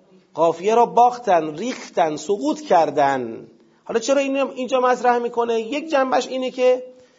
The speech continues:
بله، بدانید این مسئله آزمون ولایت سابقه داشته،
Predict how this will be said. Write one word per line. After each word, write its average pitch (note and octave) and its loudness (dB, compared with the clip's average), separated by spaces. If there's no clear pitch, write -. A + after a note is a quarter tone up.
بله، G#3 0
بدانید A#3 -4
این G3+ -8
مسئله E3 -6
آزمون D#3+ -6
ولایت D#3 -4
سابقه D#3 -4
داشته، F3+ 0